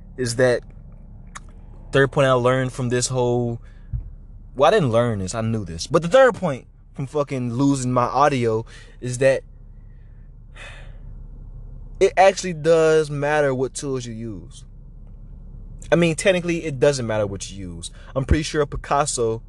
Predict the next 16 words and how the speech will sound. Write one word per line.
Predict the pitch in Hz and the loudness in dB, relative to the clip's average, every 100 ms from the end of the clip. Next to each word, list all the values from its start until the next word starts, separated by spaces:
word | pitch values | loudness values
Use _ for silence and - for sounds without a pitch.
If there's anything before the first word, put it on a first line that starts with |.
| - - - | -18 -20 -2
or | - 143 | 6 6
Leonardo | 139 165 156 151 143 | 6 2 4 6 4
da | 127 | 2
Vinci, | 117 160 - 120 | 0 0 0 -4
better | 107 110 | 0 0
yet, | 104 107 110 - - - - | 0 -4 -6 -10 -18 -16 -2
could | 156 | 2
have | |
made | 143 147 | 4 2
a | 131 | 2
fucking | 151 143 139 117 | 0 0 -2 0
masterpiece | 135 156 147 123 - - 101 - - - - - | 2 2 0 -6 -6 -8 -6 -10 -12 -16 -14 -4
using | 139 131 123 117 | -2 0 0 2
literally | 135 139 127 120 110 - - | 2 2 0 -2 -6 -14 -2
only | 143 139 127 | 2 4 2
charcoal. | - 156 143 - 85 87 | 0 2 2 -2 -12 -14